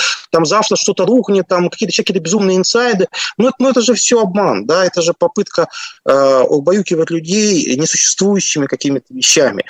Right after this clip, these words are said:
То есть, ну, да, действительно, правда требует не какого-то мужества. Самое простое иногда — отключиться, не читать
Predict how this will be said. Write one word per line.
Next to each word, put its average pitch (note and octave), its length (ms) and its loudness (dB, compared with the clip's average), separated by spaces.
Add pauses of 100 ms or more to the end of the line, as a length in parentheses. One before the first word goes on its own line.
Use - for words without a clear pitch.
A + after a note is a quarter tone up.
(340)
То B2+ 220 4
есть, - 340 -2
ну, A3+ 440 2 (220)
да, F#3 220 0
действительно, G#3 420 -2
правда G#3+ 360 0
требует F3+ 260 -4
не C3+ 60 -2
какого-то D3+ 340 0
мужества. D3+ 680 0
Самое F#3+ 260 2
простое D#3+ 320 0
иногда — C#3+ 200 0
отключиться, C#3 520 -2
не B2+ 80 0
читать - 500 -2